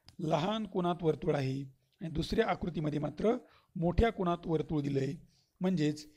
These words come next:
या प्रश्नाचं उत्तर आहे आकृती क्रमांक दोन किंवा पर्याय क्रमांक दोन.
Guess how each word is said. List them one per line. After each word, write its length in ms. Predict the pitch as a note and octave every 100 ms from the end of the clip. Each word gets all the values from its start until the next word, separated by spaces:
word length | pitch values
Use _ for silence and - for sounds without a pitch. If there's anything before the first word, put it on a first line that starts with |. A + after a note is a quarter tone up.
| _ -
या 160 | F3 F3+
प्रश्नाचं 480 | E3 - E3 C3+
उत्तर 280 | D#3 - D#3+
आहे 260 | C#3+ D3 G#3 C4 - _ _ _ -
आकृती 340 | - - D3
क्रमांक 400 | D3+ D3 D3 E3
दोन 380 | D3+ F#3 D3+ A#2+
किंवा 220 | E3 D#3+
पर्याय 360 | - D3+ D3+ D3
क्रमांक 420 | C#3 C#3 C#3 F#3+ B3 - - - - -
दोन. 340 | D#3 D3 G#2+